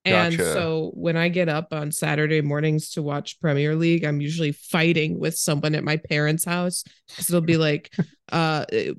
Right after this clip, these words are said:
Speaker 1: "We detected that it's open in too many locations." And then if you press okay, it'll kick the other person off where they are and let
Speaker 2: Nice.
Speaker 1: you watch <laughs> more. So it's
Speaker 2: Nice.
Speaker 1: just a, a battle over the service <laughs> between me and my mom and dad.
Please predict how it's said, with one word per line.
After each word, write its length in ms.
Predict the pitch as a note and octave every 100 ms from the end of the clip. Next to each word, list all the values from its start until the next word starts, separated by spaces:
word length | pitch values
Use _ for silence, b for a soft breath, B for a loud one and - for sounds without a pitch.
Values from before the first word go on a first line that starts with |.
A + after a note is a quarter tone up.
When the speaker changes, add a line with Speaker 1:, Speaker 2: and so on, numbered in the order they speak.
| -
Speaker 1:
"We 140 | F#3+
detected 480 | G3 G#3 B3+ C4 B3
that 140 | G3 F#3
it's 160 | F3
open 320 | D#3+ G3 F#3
in 100 | E3
too 160 | D#3 F#3
many 220 | F3+ E3+
locations." 760 | D#3+ D3+ - D#3+ E3 E3 C#3 -
And 140 | E3
then 100 | E3
if 160 | E3+ F3+
you 100 | E3
press 300 | G3+ F#3+ F3
okay, 720 | D#3 - F3 F3 D#3 D3 - _
it'll 240 | - F3 D#3
kick 380 | - A3 - -
the 160 | F3+
other 240 | D3+ D#3+ F3
person 460 | - F#3 - F#3+
off 360 | G3 G3+ G#3+ - -
where 220 | E3+ D3+
they 180 | D3+ D#3
are 460 | F#3+ A3 C4 C#4 b b -
and 160 | F3
let 240 | D#3+ F#3+ -
Speaker 2:
Nice. 80 |
Speaker 1:
you 180 | F3+ G3+
watch 560 | F#3 E3+ G3+ - - G3
<laughs> 40 |
more. 540 | B3+ C#4+ C4 - B3+ B3 - B3
So 240 | - E3
it's 140 | F#3 G3+
Speaker 2:
Nice. 240 | G3+ F#3
Speaker 1:
just 420 | F#3 E3 - - -
a, 80 |
a 20 | F#3
battle 560 | D#3 F3+ F3+ F#3 F3
over 320 | E3+ E3+ E3
the 120 | D#3+ F3+
service 720 | - G3 E3+ D3+ D3+ D#3+ -
<laughs> 60 | -
between 520 | F#3+ - G#3 E3 D#3+
me 180 | D#3+ D#3+
and 160 | D#3
my 160 | D#3 D#3
mom 400 | D#3 D#3 D#3 D#3
and 140 | D3+
dad. 580 | - D#3 G3+ D#3 G3+